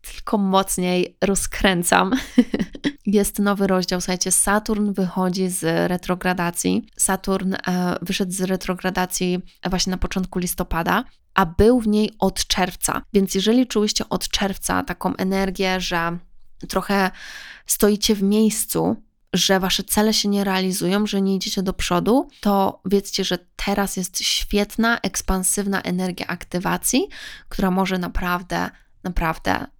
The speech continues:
to wszystko zmienić. I życzę wam pięknego dnia, życzę wam mega rozwoju. Zapraszam na Biznes Mentora, który rusza właśnie w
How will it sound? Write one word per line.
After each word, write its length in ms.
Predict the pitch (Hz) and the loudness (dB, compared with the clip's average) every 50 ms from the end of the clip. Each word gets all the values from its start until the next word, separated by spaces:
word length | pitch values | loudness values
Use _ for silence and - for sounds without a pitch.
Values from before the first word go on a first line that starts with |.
| - - - | -20 -12 -6
to 100 | - 180 | -6 -6
wszystko 680 | 175 - - - 170 - - - - - 180 - - 214 - _ _ _ _ _ _ _ _ _ | -4 -4 -4 -2 -4 -4 -4 -4 -2 -2 0 -2 -2 -4 -8 _ _ _ _ _ _ _ _ _
zmienić. 760 | - - - - 165 - - - - - - - - - - - - | -6 -6 -4 -4 -2 -2 -2 -2 -4 -4 -4 -6 -6 -6 -8 -6 0
I 120 | - 190 | 0 0
życzę 340 | 180 175 196 196 - - 208 | 2 0 -2 0 0 0 0
wam 380 | 196 - 175 175 180 180 202 - - _ _ _ _ _ _ _ | 2 2 0 0 0 -2 -4 -6 -10 _ _ _ _ _ _ _
pięknego 560 | - - 202 196 208 - - 226 220 220 233 | 0 2 2 2 2 0 0 0 2 2 0
dnia, 400 | 220 - 208 196 185 185 185 196 | 0 0 0 2 2 2 2 0
życzę 260 | 196 - 190 - - 196 | -2 -4 -4 -4 -2 -2
wam 280 | - 185 185 185 202 - - - - _ - - | 0 0 -2 -2 -4 -8 -12 -20 -20 _ -4 -2
mega 260 | 196 196 190 220 214 | -2 2 2 2 2
rozwoju. 520 | 214 208 202 - - 185 185 185 180 180 | 2 2 0 0 0 0 2 2 0 0
Zapraszam 520 | 180 - 180 - - 190 - - 226 220 220 | -2 -2 0 0 0 0 0 -2 -2 0 0
na 120 | 214 208 | -2 -2
Biznes 340 | 202 208 - 214 214 214 - | -2 -2 0 0 0 0 2
Mentora, 500 | 220 220 214 214 208 202 196 185 190 - - - - - - - - - - | 0 0 2 2 2 2 2 2 0 -2 -6 -12 -12 -10 -12 -12 -12 -14 -14
który 420 | - - - 190 190 190 185 185 180 - | -10 -6 -2 0 2 2 2 0 0 -2
rusza 280 | 175 180 180 - 185 | -2 -2 0 -2 0
właśnie 320 | 180 190 175 - 196 185 175 | 0 0 -2 0 -2 -2 -2
w 100 | 196 | 0